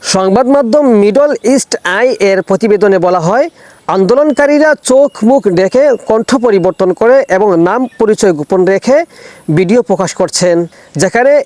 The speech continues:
এমবিএস এর শাসন ব্যবস্থার কঠোর সমালোচনা করা হচ্ছে। এই তরুণরা সরাসরি অভিযোগ করছেন, এমবিএস সরকার নাগরিক স্বাধীনতা কেড়ে নিচ্ছে, দুর্নীতিগ্রস্ত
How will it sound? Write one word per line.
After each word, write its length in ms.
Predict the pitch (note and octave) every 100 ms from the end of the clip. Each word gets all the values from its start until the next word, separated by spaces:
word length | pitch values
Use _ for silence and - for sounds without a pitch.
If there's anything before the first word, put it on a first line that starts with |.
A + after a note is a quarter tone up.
| G#3+
এমবিএস 600 | G#3 G3+ A3 A#3+ A#3 C4 - A3+
এর 60 | G#3+
শাসন 220 | A3 C4+ C4+
ব্যবস্থার 460 | A#3+ B3 - C#4 C4 -
কঠোর 220 | G#3+ C4 -
সমালোচনা 440 | G#3+ F#3+ E3+ F3 E3
করা 140 | E3+ D#3+
হচ্ছে। 260 | E3 - F3 E3 _ _ _
এই 140 | G3 G#3 -
তরুণরা 360 | A3+ A#3 B3 C4+ A3+
সরাসরি 380 | A3 G#3 B3 B3+ G3
অভিযোগ 260 | A#3+ D4+ -
করছেন, 340 | G#3+ - A3+ D#4+ E4 - - - G3
এমবিএস 340 | G#3+ A#3+ D4 - C#4
সরকার 300 | C4 - D4 G#3
নাগরিক 320 | G3 A3+ C#4 -
স্বাধীনতা 400 | G3+ G#3+ C#4 B3
কেড়ে 160 | F#3+ E3+
নিচ্ছে, 280 | E3+ - F#3 D#3+ F3+ _ D#3
দুর্নীতিগ্রস্ত 720 | D3 F3+ G#3 G3 G3+ B3+ -